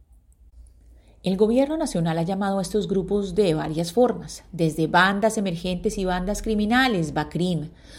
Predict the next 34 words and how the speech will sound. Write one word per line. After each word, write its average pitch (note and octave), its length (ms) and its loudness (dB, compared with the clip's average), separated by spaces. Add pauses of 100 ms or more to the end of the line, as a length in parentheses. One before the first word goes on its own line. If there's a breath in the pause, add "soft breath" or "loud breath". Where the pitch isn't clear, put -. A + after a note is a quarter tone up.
(220 loud breath)
grupos C4 400 8
armados B3+ 360 4
organizados, A3 760 2
gao, A3+ 480 4 (280 loud breath)
y C#4+ 160 6
grupos C4+ 460 4
armados G#3+ 560 4
organizados F#3 640 0
residuales, E3+ 880 2
gaor. D#3+ 640 2 (1600 loud breath)
El B3 140 2
cambio D4+ 360 0
de C4+ 120 2
denominación E3 880 0
ha - 20 0
estado D#3+ 320 -4
determinado E3 600 -4
por F3 160 -2
las D#3 100 -2
políticas E3 560 -2
de E3+ 80 0
seguridad D#3+ 560 0
y G3 100 0
defensa E3+ 540 -2
con F#3+ 160 0
las D#3+ 160 -2
que E3 100 -4
se D#3+ 180 -2
justificó E3 720 -2
la G3+ 120 2
militarización E3 960 0
de D#3+ 80 0
ciertos E3+ 380 -4
territorios. F3+ 760 2